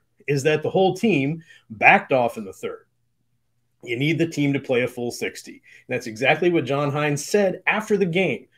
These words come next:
So if you want to complain about the coach, I, it doesn't make sense to me because he's willing to own up to what the downfall of the team was in the game, and he's going to address it. So if you want to say, you know, there's no such thing as a good loss,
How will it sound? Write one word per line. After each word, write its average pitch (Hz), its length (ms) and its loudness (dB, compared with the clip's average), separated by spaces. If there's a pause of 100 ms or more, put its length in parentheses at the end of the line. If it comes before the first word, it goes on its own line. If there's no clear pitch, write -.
(180)
So 143 160 0
if 131 100 2
you 135 80 0
want 214 140 2
to 240 80 0
complain 175 340 4
about 139 240 2
the 123 80 -6
coach, - 400 -4
I, 120 260 -2
it 143 80 -2
doesn't 175 280 4
make 151 180 0
sense 143 280 -2
to 131 60 -6
me 117 220 -2
because 113 400 -2
he's 123 180 -4
willing 156 300 2
to 147 120 0
own 151 220 2
up 135 200 2
to 120 100 -6
what 117 380 2
the 143 60 -2
downfall 131 560 2
of 117 60 -6
the 110 60 -14
team 170 300 0
was 123 240 -2
in 190 160 2
the 190 80 2
game, 113 340 -4 (280)
and 139 100 0
he's 165 200 2
going 135 340 2
to 127 180 -2
address 113 380 -2
it. 90 120 -14 (300)
So 156 300 10
if 143 120 0
you 160 80 -2
want 165 140 4
to 160 60 2
say, 151 300 4
you 143 140 2
know, 135 100 2
there's 131 180 -2
no 139 140 4
such 139 300 -4
thing 139 220 2
as 135 140 0
a 135 60 2
good 127 360 4
loss, 123 640 4